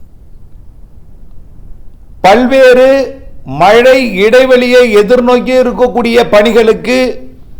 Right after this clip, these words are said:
மழை இடைவெளி எப்பொழுது என்கின்ற ஆய்வறிக்கை இது. அதிகாரப்பூர்வ வானிலை அறிக்கைக்கு இந்திய வானிலை ஆராய்ச்சித்துறை அறிக்கையை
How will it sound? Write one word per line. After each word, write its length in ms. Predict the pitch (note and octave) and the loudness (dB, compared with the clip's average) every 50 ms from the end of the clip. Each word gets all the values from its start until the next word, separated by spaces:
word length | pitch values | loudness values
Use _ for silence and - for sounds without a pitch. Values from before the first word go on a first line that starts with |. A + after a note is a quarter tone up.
| - - - - - - - - - - - - - - C3+ D#3+ | -18 -16 -16 -16 -16 -16 -18 -20 -20 -20 -20 -20 -16 -8 -2 0
மழை 320 | F#3 G#3 A3+ A#3 B3 B3 B3 A#3 G3 F#3+ G3+ | 0 0 2 2 2 2 2 0 -2 -2 0
இடைவெளி 400 | A3 A#3+ A#3+ A#3+ A#3+ A#3+ A#3+ G#3+ G#3 G#3 | 2 2 2 2 0 0 0 -2 -2 -2
எப்பொழுது 340 | - - A#3 A3+ A3+ A3+ A3+ A3 G#3 | 0 0 0 2 2 2 0 -2 -2
என்கின்ற 360 | G#3 - G3+ G3+ G3 G3+ G#3+ G3+ F#3 F#3+ | -2 -6 -6 -6 -2 0 2 2 4 4
ஆய்வறிக்கை 500 | G3 G3 F#3+ G3 F#3+ F#3+ - F#3+ F#3+ E3+ D#3 C3+ | 2 2 0 0 -2 -2 -2 -4 -4 -4 -4 -6
இது. 160 | A#2+ B2+ - - - - - - - - - - - - - - - - - - - - - - D#3+ F3 | -8 -10 -10 -10 -12 -12 -14 -14 -14 -14 -14 -12 -14 -14 -14 -16 -16 -18 -18 -18 -18 -18 -6 -2 0 0
அதிகாரப்பூர்வ 680 | F3+ A#3 A#3 A#3 B3 B3+ B3+ B3 B3 A#3+ B3 B3+ B3+ B3 G#3+ G#3 | 0 0 0 0 2 2 2 0 -2 -2 0 2 2 2 2 2
வானிலை 260 | A3 A#3+ A#3+ A#3+ A#3+ | 2 2 2 2 2
அறிக்கைக்கு 400 | A#3 A#3+ - - - - A#3+ B3+ A#3 A3 A3 | 0 0 -4 -6 -6 -4 -4 -4 -4 -2 -4
இந்திய 220 | A3+ A#3 B3 A#3+ A#3 G#3+ G#3 | -4 -4 -2 0 0 2 2
வானிலை 320 | G#3 G#3+ A3 A3 A3+ G#3+ G#3 G#3 | 2 2 2 2 2 2 4 4
ஆராய்ச்சித்துறை 520 | G#3 G#3+ G#3+ - G3+ G#3+ - A3 A3 G#3+ G#3 G3+ | 2 2 0 0 -4 -4 -2 -2 0 0 0 0
அறிக்கையை 360 | G#3 G3+ - G#3 G3+ G3 G3 | 0 -2 0 0 2 2 2